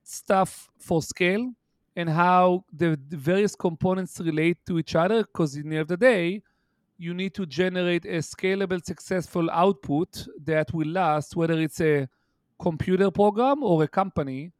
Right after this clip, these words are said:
Uh, those are also, uh, uh, very helpful. The, the last thing I will mention is, uh, although computer science sometimes is portrayed as a act, a, a, a lonely act, uh, I found it to be very people intensive.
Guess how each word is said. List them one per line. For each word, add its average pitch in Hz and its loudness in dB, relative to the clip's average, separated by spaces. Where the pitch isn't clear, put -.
Uh, 156 -2
those 175 -4
are 175 -2
also, 147 0
uh, - -8
uh, 143 -2
very 143 -4
helpful. 139 -6
The, 156 -6
the 165 -4
last 202 0
thing 330 -6
I 233 -2
will 196 0
mention 190 -6
is, 160 -6
uh, 165 -2
although 214 0
computer 202 -2
science 190 -2
sometimes 190 -4
is 175 -6
portrayed 180 0
as 160 0
a 165 0
act, 165 2
a, 160 -8
a, 156 -4
a 170 0
lonely 185 2
act, - -2
uh, 170 -2
I 196 4
found 202 2
it 185 -4
to 190 2
be 170 0
very 165 4
people 170 2
intensive. 160 -4